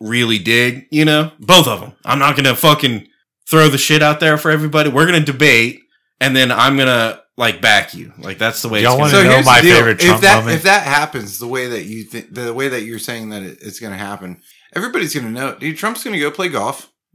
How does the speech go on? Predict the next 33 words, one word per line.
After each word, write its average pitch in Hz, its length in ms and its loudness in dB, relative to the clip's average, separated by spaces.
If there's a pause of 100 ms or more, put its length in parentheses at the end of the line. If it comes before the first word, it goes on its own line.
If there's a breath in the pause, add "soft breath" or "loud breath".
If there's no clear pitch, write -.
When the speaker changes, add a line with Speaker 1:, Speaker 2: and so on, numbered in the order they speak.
Speaker 3:
and 143 220 -6
DeSantis 185 340 -6
is 175 180 -10
about 110 220 -8
to - 80 -16
run 107 220 -12
this 87 120 -12
country, 85 460 -14
even 165 300 -6
as 113 140 -8
vice 117 220 -6
president. 92 520 -8 (160)
Speaker 1:
Yeah. 143 260 -6 (100)
Speaker 3:
He'll 156 140 -2
get 175 160 -2
twelve 143 320 -4
years 107 400 -10
that 104 300 -8
way. 80 340 -16 (180)
Speaker 1:
Yeah. 98 300 -8 (400)
Speaker 3:
Because 139 320 -6
he 131 140 -10
will. 98 480 -12 (220)
Because 113 420 -10 (380 soft breath)
that's 127 240 -8
the 135 140 -8
only 120 340 -12
way 110 220 -6
that, 101 220 -10
A, 110 360 -8
he 92 160 -14
would 87 160 -14
concede, 85 640 -16